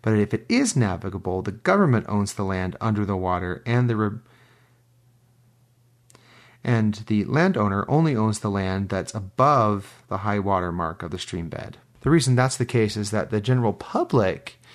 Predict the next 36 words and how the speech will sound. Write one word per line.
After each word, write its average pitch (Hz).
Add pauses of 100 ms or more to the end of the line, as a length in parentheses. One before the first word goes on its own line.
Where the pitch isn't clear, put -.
(200)
is 113
allowed 101
to -
use 101 (180)
navigable 104
bodies 92
of 90
water. 87
So -
it's 90
really 107
controlled 98
by 85
the 95
government. 120 (680)
So -
you 104
can't 104
infringe 104
on 95
someone's 90 (400)
right 98
in 101
order 92
to, - (200)
to 104
use 95 (500)
a 90
body 87
of 87
water. 101
Even 117
if 120
it -
flow-, 113 (420)
<clears throat> 120